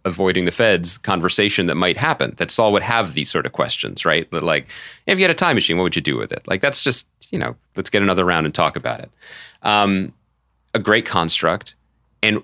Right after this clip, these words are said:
so wonderfully used in the sense that each one of these characters <laughs> responded to it in a very different way.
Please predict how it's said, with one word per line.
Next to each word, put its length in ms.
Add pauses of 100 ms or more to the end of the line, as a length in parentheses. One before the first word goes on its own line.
so 220
wonderfully 580
used 540
in 160
the 80
sense 260
that 160
each 240
one 140
of 40
these 120
characters 460
<laughs> 0
responded 500
to 100
it 80
in 60
a 40
very 200
different 340
way. 300